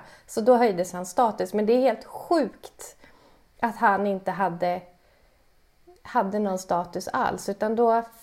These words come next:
för att, att vara duktig i skolan som kille, enligt Zimmerman då, s-, ja, absolut, man kan vara duktig, men man kan inte plugga för att vara duktig. Utan då är man en talang, man kan det från början.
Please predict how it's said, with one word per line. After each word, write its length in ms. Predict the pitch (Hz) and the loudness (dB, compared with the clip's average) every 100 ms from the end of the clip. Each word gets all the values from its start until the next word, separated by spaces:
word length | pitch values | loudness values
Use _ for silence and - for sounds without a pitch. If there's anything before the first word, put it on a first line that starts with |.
| 254 | -20
för 180 | - 247 | -2 2
att, 220 | 233 240 - - - | 2 0 -10 -18 -6
att 200 | 226 220 | -6 2
vara 240 | 226 233 | 6 6
duktig 360 | 254 285 294 220 | 6 2 2 -2
i 40 | |
skolan 680 | 214 - 226 202 247 254 247 | -2 0 0 2 4 4 4
som 260 | 247 190 196 | -2 -4 -4
kille, 640 | - 214 196 214 226 214 269 - | -4 -2 0 2 2 2 -2 -6
enligt 280 | 202 190 196 | -4 -4 -2
Zimmerman 460 | 254 247 240 196 190 | 0 2 2 0 2
då, 240 | 175 185 - - - _ - - 214 | 2 0 -6 -20 -20 _ -20 -20 -18
s-, 180 | - - - | -18 -18 0
ja, 320 | 208 226 240 - | 6 6 4 0
absolut, 420 | 220 - 247 233 | -2 0 0 0
man 120 | 202 185 | 0 -2
kan 140 | 202 | -2
vara 100 | 196 | 0
duktig, 320 | 208 208 233 | -2 -4 -2
men 160 | 208 190 | -2 -2
man 100 | 190 | -4
kan 180 | 202 202 | -4 -4
inte 200 | 190 - | -6 -10
plugga 480 | - 208 208 262 254 - | -4 -4 0 0 -2 -8
för 100 | - | -6
att 60 | 190 | -6
vara 120 | - | -4
duktig. 260 | 170 170 160 | -6 -6 -6
Utan 220 | - 190 | -4 -2
då 80 | 208 | 0
är 140 | 185 | 0
man 140 | 175 175 | -2 -6
en 160 | 175 | -6
talang, 440 | 180 190 185 - 170 | -4 -2 0 -2 -8
man 160 | 170 | -8
kan 240 | 175 165 165 | -6 -6 -6
det 80 | |
från 220 | 175 180 180 | -6 -6 -2
början. 440 | 175 180 180 - | 0 2 0 -2